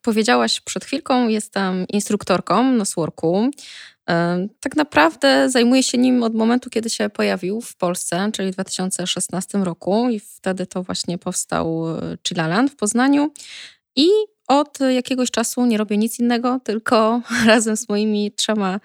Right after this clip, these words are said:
instruktorkami bierzemy psie nosy w obroty. Oprócz tego jestem również, e, sędzią. Właśnie sędziuję, e, zawody organizowane przez Polską Ligę Noswork, m, której jestem współzałożycielką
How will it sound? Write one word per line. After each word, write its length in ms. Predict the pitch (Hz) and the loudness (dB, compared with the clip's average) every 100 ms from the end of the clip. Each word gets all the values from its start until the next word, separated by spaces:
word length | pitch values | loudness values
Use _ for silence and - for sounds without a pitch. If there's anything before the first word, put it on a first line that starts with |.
| - - - | -14 -10 -2
instruktorkami 720 | 214 214 - 180 - 214 214 | -2 -2 -2 0 2 2 2
bierzemy 500 | 196 190 196 185 180 | 0 -2 0 -2 -4
psie 280 | 196 - 190 | -4 -4 -2
nosy 460 | 175 - - 170 175 | -2 -2 -4 -4 -6
w 280 | 175 160 160 - | -6 -4 -6 -8
obroty. 520 | 175 170 - - 220 - - _ _ _ | -6 -4 -4 -6 -6 -8 -18 _ _ _
Oprócz 320 | 247 269 262 - | -2 -2 -4 -2
tego 320 | 240 226 208 | -2 0 -2
jestem 480 | 196 - - 196 190 | -2 -4 -4 -2 -2
również, 680 | 190 190 180 170 185 - | -4 -4 -4 -4 -4 -2
e, 280 | 175 165 160 170 | -2 -2 -2 -4
sędzią. 640 | - 170 165 180 277 294 | -2 0 0 0 2 0
Właśnie 360 | 247 220 190 185 | -4 -8 -6 -6
sędziuję, 680 | - 185 180 190 170 165 202 - | -4 -2 0 0 0 -2 -6 -8
e, 320 | - 170 160 - | -4 -2 -2 -4
zawody 500 | 180 175 180 170 - | -4 -2 -2 -2 -2
organizowane 720 | 175 170 175 180 175 170 165 | -4 -4 -4 -4 -2 -4 -4
przez 420 | - 156 175 - 160 160 | -4 -4 -4 -6 -6 -4
Polską 400 | 180 - 175 170 | -4 -2 -2 -2
Ligę 200 | 170 165 | -2 -2
Noswork, 560 | 202 - - 233 - _ _ _ _ _ | 0 -2 0 0 -2 _ _ _ _ _
m, 120 | 175 | -6
której 360 | 170 - 185 180 | -4 -2 -2 0
jestem 460 | 180 - 175 170 170 | -2 -2 -2 -2 -4
współzałożycielką 1300 | - 196 190 190 185 185 - 185 190 - 170 175 | -4 -2 0 0 -2 -4 -2 -2 -2 -2 -2 -2